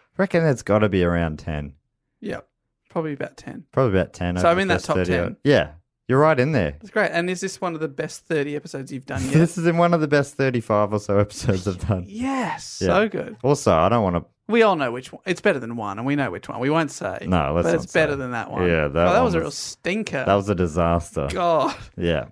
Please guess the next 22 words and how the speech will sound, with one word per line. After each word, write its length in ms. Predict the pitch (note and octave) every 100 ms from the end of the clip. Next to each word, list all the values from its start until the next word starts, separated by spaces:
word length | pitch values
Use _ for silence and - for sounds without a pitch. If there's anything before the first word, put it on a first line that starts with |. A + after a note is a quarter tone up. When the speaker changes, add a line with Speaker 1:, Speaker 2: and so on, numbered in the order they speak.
| -
Speaker 2:
Embarrassing. 960 | - - F3 A#3+ A#3 - F3 E3+ E3+
Speaker 1:
I'm 160 | E3+ -
really 200 | G2 E2+
sorry. 280 | - E2 E2
I 20 |
s-, 160 | F2 -
do 300 | - F#2+ F2+
apologize 520 | - G#2 G2+ G2 E2+
every 220 | G2+ F#2
week 240 | D#2+ D#2
about 240 | D#2 D#2 D2
that 140 | C#2+
episode, 420 | C#2+ D2+ - C#2+
and 160 | C#2+ C#2+
I 140 | C#2
do 200 | D2+ D2
again 280 | D2+ D2 D2
here 140 | D2+ D2+
today. 280 | - D2 C#2+
Speaker 2:
Yeah, 60 | -
thank 240 | - C#3
goodness. 380 | - - -